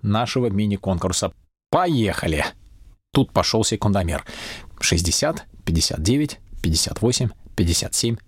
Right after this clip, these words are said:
пятьдесят шесть. Следующие три минуты работает крючок внимания под названием «Неожиданный поступок».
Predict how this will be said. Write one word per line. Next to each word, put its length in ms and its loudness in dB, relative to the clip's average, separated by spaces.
пятьдесят 300 -2
шесть. 320 -4
Следующие 520 2
три 260 2
минуты 560 0
работает 480 -2
крючок 400 -2
внимания 440 0
под 200 -2
названием 540 0
«Неожиданный 680 0
поступок». 540 -4